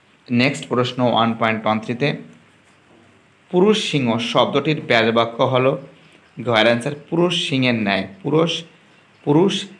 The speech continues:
সিংহের ন্যায়, ঘয়ের আনসার। ওয়ান পয়েন্ট ওয়ান ফোরে সপক্ষ পদ কী জাতীয় বাক্য ব্যবহৃত হয়? খয়ের আনসার, জটিল বাক্য। ওয়ান পয়েন্ট ওয়ান ফাইভে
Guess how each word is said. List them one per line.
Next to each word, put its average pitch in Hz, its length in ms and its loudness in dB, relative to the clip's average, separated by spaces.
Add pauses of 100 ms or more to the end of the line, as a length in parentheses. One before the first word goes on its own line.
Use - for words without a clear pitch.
(100)
সিংহের 127 400 2
ন্যায়, 104 380 0 (500)
ঘয়ের 110 300 2
আনসার। 107 300 -2 (160)
ওয়ান 113 300 2
পয়েন্ট 110 260 0
ওয়ান 107 160 2 (100)
ফোরে 160 280 0 (920)
সপক্ষ 196 540 -2 (120)
পদ 117 220 4 (280)
কী 180 180 -2
জাতীয় 160 360 0
বাক্য 113 460 -2
ব্যবহৃত 107 440 0
হয়? 127 340 0 (1000)
খয়ের 120 240 2
আনসার, 120 300 -2
জটিল 110 320 0
বাক্য। 98 320 -2 (800)
ওয়ান 107 280 -2
পয়েন্ট 110 280 0
ওয়ান 107 160 0
ফাইভে 131 340 -2